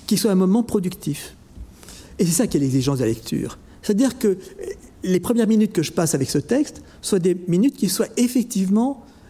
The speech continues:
philosophantes, et non pas, si vous voulez, euh, répondant au désir de, d'avoir lu davantage tel ou tel auteur de la philosophie. Encore une fois, j'ai dit en commençant, euh, lire des philosophes, c'est pas pour meubler.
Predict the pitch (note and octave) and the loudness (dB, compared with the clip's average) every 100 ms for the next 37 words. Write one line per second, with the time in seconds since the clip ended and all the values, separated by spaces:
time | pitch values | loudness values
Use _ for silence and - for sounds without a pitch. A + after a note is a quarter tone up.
0 | - - F3+ E3 F3 F#3 C3 - - - | -6 0 2 0 0 -2 -4 -10 -18 -20
1 | - - F3+ F3 F#3+ A3+ - D#3 C#3 C3+ | -4 0 2 2 2 0 0 -2 0 2
2 | D3+ G3 G3+ - - - C#3+ C#3+ C3 C3+ | 2 2 -2 -16 -20 -6 0 2 0 -2
3 | F#3+ D#3 E3 F3 D3+ D3 C3+ B2 C#3 F3+ | -2 -2 0 0 2 2 2 0 2 0
4 | C3 B2+ A#2+ - - C#3+ D#3+ D#3+ C3 B2 | 0 -2 -2 -8 -4 0 2 2 0 -2
5 | D#3 D3 D#3+ B2 - - - C3+ C3 C3 | -2 0 -2 -4 -16 -6 -2 0 0 -2
6 | A#2+ C3 - C3+ A2+ A2+ G#2 G2+ - - | 0 -2 0 -2 0 -2 -4 -4 -10 -16
7 | - - - - G3+ G#3+ F#3+ A#3 - - | -20 -20 -8 -2 2 2 2 -2 -2 -18
8 | - - G#3 A3 A3 G#3 G3+ A#3 A3+ - | -18 -2 0 2 2 0 2 -2 -2 -16
9 | - - F#4 G#3 - - F#3 C#4 G#3+ F#3+ | -18 -4 -2 -2 -6 2 4 4 4 2
10 | F3+ A#3+ - F3 D#3 D3+ C#3+ B2 A#2 | 2 2 0 -2 0 2 2 2 -2